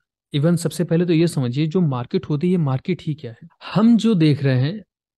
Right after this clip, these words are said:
मान के चलिए कि कोई भी चार्ट हमने ओपन कर लिया, तो उसमें क्या होता है, पर्टिकुलर कुछ कैंडल्स होती हैं अपने पास, कुछ कैंडल्स होंगे, या फिर यहाँ पर हमारे पास कुछ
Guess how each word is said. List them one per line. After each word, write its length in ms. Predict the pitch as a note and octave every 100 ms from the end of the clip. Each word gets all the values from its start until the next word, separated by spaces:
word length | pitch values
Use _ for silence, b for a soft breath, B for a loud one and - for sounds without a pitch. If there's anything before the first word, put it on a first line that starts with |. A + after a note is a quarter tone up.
| _ _
मान 320 | E3 E3 F3 F#3+
के 140 | G#3+
चलिए 340 | G#3+ E3+ G3+
कि 380 | G#3+ A3 A3 A#3
कोई 380 | A3 _ A3 B3
भी 120 | A3+
चार्ट 300 | F3 E3+ E3
हमने 180 | D#3+ E3
ओपन 260 | C#3+ C#3 B2
कर 140 | B2+
लिया, 180 | B2 B2 _ B B B -
तो 60 | F3+
उसमें 240 | F#3+ G3
क्या 120 | G3
होता 280 | D3+ D3 C#3
है, 180 | C3 C3+ B B _ -
पर्टिकुलर 420 | E3 D#3+ F#3 G#3
कुछ 240 | G#3 G#3+
कैंडल्स 440 | - E3+ D#3+ F3 F3
होती 200 | D#3 E3+
हैं 80 | E3
अपने 180 | D#3+
पास, 320 | D#3+ D#3 D3+ - _ _
कुछ 120 | F3+
कैंडल्स 400 | - E3 D#3 D#3
होंगे, 240 | D#3 D3 D#3 B B B B _
या 280 | D3+ C3+ G3+
फिर 240 | A3 B3+ -
यहाँ 280 | E3 F3 G#3+
पर 140 | G#3+
हमारे 240 | F#3 F#3 G#3
पास 220 | G#3+ G#3
कुछ 320 | B3 -